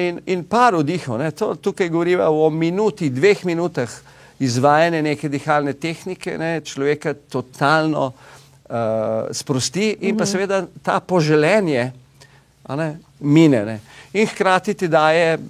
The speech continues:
Speaker 1: eh, energijo, da greš naprej pa poj za tisto disciplino, ki, kaj
Speaker 2: Mhm.
Speaker 1: si hotel, eh,
Speaker 2: Mm.
Speaker 1: speljati, ne.
Speaker 2: Janez, meni se zdi to toliko pomembno, kaj danes govoriva, ravno zaradi tega, ker poznam en kup ljudi, ki so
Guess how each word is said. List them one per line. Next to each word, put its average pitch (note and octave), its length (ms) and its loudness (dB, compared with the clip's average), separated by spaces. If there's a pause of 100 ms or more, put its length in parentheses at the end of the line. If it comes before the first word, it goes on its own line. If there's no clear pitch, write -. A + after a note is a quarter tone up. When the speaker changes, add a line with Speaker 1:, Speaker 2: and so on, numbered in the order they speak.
(100)
Speaker 1:
eh, A#2+ 160 -6
energijo, D3+ 560 2
da D#3 140 -2
greš D3+ 260 -4
naprej E3 280 -4
pa E3+ 140 -6
poj D#3 240 0
za C#3+ 140 -4
tisto E3+ 360 -4
disciplino, D#3 800 -2
ki, F#3+ 380 -8 (680)
kaj C3+ 200 2
Speaker 2:
Mhm. C3+ 40 0
Speaker 1:
si D#3+ 160 -6
hotel, B2 440 -2
eh, A#2+ 300 -14
Speaker 2:
Mm. A#2 760 -12
Speaker 1:
speljati, A2+ 600 -2
ne. A2 120 -10 (380)
Speaker 2:
Janez, A#3+ 380 2
meni A#3+ 180 0
se A#3 120 -8
zdi A3 160 -2
to B3 120 2
toliko B3+ 280 -6
pomembno, G#3+ 440 2
kaj G#3 160 2
danes F#3 340 0
govoriva, F#3 600 -2
ravno G#3+ 580 4
zaradi G#3 340 0
tega, A#3 320 4
ker G3+ 160 -8
poznam G3+ 540 -2
en A3 120 0
kup B3 260 -4
ljudi, G#3 360 -2
ki - 140 -10
so F3+ 260 -2